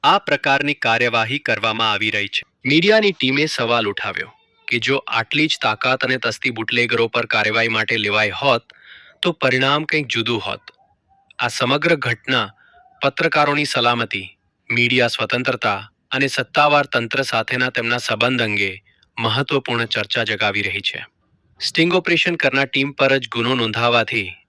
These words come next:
ઘણા મીડિયા કર્મીઓમાં ચિંતા અને અસંતોષ જોવા મળી રહ્યો છે.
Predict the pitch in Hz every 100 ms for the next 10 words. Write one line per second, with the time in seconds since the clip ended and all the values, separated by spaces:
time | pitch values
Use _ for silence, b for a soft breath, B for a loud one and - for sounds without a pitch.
0 | _ - 120 135 127 120 123 120 123 110
1 | 113 110 107 98 101 - 127 110 123 120
2 | 123 B B B - 135 131 151 170 143
3 | 160 143 123 117 107 104 98 98 95 -
4 | -